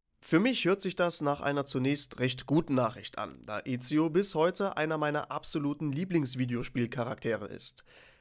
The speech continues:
Mich hat seine Geschichte damals einfach sehr fasziniert und besonders Assassin's Creed Brotherhood war lange Zeit mein Lieblingsteil der Serie.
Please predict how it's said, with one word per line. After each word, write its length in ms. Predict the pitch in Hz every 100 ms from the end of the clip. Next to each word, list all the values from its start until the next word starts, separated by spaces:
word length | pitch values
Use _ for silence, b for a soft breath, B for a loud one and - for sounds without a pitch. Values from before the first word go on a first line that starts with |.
| b
Mich 160 | 147 196
hat 220 | 226 -
seine 300 | 143 165 175
Geschichte 360 | 143 190 - 156
damals 380 | 151 151 147
einfach 360 | - 131 127 -
sehr 260 | 123 113 170
fasziniert 640 | 185 165 - 139 165 214
und 200 | - 156
besonders 580 | 139 127 151 190 165 -
Assassin's 540 | 131 - 170 170 147 -
Creed 280 | 147 139 -
Brotherhood 640 | 120 135 165 117 147 - B B B
war 320 | 131 139 160 -
lange 400 | 127 123 170 156
Zeit 400 | - 127 131 131
mein 360 | - 120 131 127
Lieblingsteil 760 | 120 135 143 139 139 - 117 113
der 140 | 127
Serie. 420 | 123 147 127 95